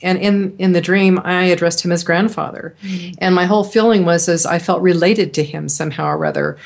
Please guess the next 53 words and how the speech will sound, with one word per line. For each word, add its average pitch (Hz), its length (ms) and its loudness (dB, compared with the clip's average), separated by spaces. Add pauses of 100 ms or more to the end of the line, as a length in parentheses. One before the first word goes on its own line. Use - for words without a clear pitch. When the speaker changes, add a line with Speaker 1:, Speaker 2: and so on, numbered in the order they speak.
(280)
Speaker 1:
Um, 160 260 0
it 165 120 0
was 156 120 2
explained 160 380 0
to - 100 -4
me 151 280 0 (220)
about 147 360 0
a 151 40 -2
year 147 220 2
later 151 320 2
that 143 340 -2 (320)
more 180 220 4
than 160 100 0
likely 160 260 0
he 139 40 0
was 143 180 0
not 160 160 -2
my 143 100 0
grandfather, 160 1000 2
but 135 240 -2 (220)
it 156 260 -4
was 160 220 0
a 147 260 -2
term 175 320 2
of 151 160 0
respect. 180 760 0
Speaker 2:
Mm. 170 220 -10 (260)
Speaker 1:
But 170 260 0
it, - 240 -12
because 175 360 0
I 160 100 2
felt 175 260 2
so - 140 2
much 185 200 -2
love 233 240 -2
coming 185 240 -8
from 160 200 -12
him, 175 260 -8
you 170 120 -8
would 165 140 -6
feel 170 200 -4
that 156 200 -4
from 156 160 -8
a, 147 220 -8
an 165 120 -6
ancient 156 360 -4
relative. 147 540 -4
You 170 100 -2
know 170 60 2
what 165 100 0
I'm 165 60 0
Speaker 2:
Yes. - 80 -4
Speaker 1:
saying? 165 240 -4